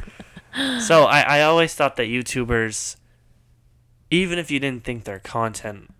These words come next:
or their video or what they were posting was impressive, like, they still have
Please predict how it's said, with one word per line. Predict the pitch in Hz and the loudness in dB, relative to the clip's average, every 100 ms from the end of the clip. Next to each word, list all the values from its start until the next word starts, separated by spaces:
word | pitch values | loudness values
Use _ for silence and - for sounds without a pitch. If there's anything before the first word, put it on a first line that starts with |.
| _ _ _ | _ _ _
or | 117 110 | -6 -4
their | 104 | -4
video | 101 113 113 107 101 98 | -4 -4 -2 -4 -4 -6
or | 104 104 | -6 -4
what | 107 104 _ - _ _ _ _ _ _ _ _ - | -4 -4 _ -20 _ _ _ _ _ _ _ _ -10
they | 113 | -6
were | 101 | -2
posting | - 120 127 - 110 98 | 2 2 0 -2 -8 -8
was | 98 | -10
impressive, | 98 95 101 - 101 98 | -10 -8 -8 -8 -12 -8
like, | 98 190 _ _ _ _ _ _ - _ _ _ | -8 -8 _ _ _ _ _ _ -20 _ _ _
they | 127 | -6
still | 120 - 156 143 | -6 0 2 2
have | 123 123 107 | 2 2 0